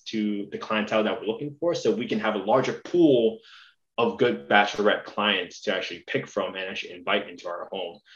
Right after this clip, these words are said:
And so far, uh, I haven't had anybody trash my house, knock on wood. I've had the neighbors call the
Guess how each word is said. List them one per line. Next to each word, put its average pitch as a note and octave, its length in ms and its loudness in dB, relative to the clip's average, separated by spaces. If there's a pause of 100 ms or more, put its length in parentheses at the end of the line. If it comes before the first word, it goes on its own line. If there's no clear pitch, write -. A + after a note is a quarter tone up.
(240)
And G#2 220 0
so - 300 6
far, B2 560 6 (280)
uh, F#2+ 320 0
I G2+ 60 0
haven't C3 320 4
had B2+ 160 4
anybody B2 320 2
trash A#2+ 560 2 (220)
my A2+ 120 0
house, C3 400 0
knock G#2 200 4
on B2+ 160 4
wood. B2 260 2 (640)
I've G#2+ 180 6
had C#3 540 6
the B2+ 60 -2
neighbors C3 420 4
call A#2+ 340 4
the C3+ 80 4